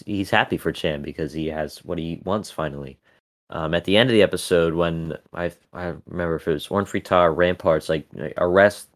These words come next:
Hera for, like, treason, even though she's ten. And then Hauser's like, "She's, she's only a child.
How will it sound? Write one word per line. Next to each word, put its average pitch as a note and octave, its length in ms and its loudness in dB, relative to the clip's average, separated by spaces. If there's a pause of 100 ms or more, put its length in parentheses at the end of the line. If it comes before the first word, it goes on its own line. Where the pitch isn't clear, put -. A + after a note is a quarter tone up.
Hera E2 520 2 (560)
for, E2+ 340 0
like, D#2+ 240 -2
treason, D#2+ 560 0
even F2+ 140 -2
though E2+ 80 -2
she's D#2+ 240 -10
ten. D#2 560 -2
And D#2 180 -6
then E2 160 -4
Hauser's E2+ 300 -2
like, E2+ 160 0
"She's, G2 420 -4
she's F#2+ 180 -4
only A#2 200 0
a D#2+ 60 -4
child. F#2+ 480 2